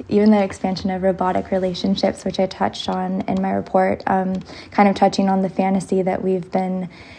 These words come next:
talking about in, like, for decades in, in sci-fi movies and everything. Um, so, like, brands like Gatebox and everything, uh, will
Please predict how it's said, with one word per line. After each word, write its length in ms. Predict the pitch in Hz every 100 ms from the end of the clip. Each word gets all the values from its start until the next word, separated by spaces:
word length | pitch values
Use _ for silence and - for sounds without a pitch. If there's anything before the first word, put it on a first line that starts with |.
| - - - - -
talking 320 | 170 202 196 202
about 220 | 190 -
in, 280 | 190 170 -
like, 240 | 185 185 -
for 160 | 190
decades 560 | 180 185 - 185 185 180
in, 300 | 185 180 -
in 100 | 196
sci-fi 460 | 175 180 180 190
movies 480 | 190 202 208 220 220
and 100 | 220
everything. 560 | 214 220 226 240 247 247
Um, 240 | 190 185
so, 380 | 180 190 190 185 - - _ _ _ _ - - -
like, 300 | 208 185 180
brands 260 | 202 196 196
like 160 | -
Gatebox 580 | - 190 - 190 185 -
and 100 | 190
everything, 520 | 185 185 175 185 185 -
uh, 220 | 185 180
will 340 | 180 185 185